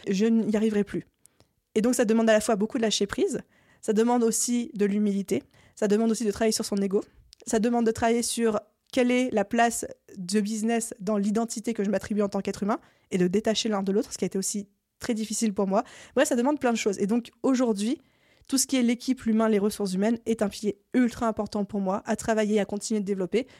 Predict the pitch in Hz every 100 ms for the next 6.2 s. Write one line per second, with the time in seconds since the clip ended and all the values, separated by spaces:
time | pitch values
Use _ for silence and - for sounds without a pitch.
0 | _ - 294 233 226 226 254 226 214 220
1 | 208 202 185 - 233 - - - _ _
2 | _ - 233 202 196 190 190 180 180 165
3 | 170 190 180 180 - 185 - - 233 196
4 | 165 - 233 226 226 - 262 - _ _
5 | _ 233 240 247 220 208 208 202 202 -
6 | 220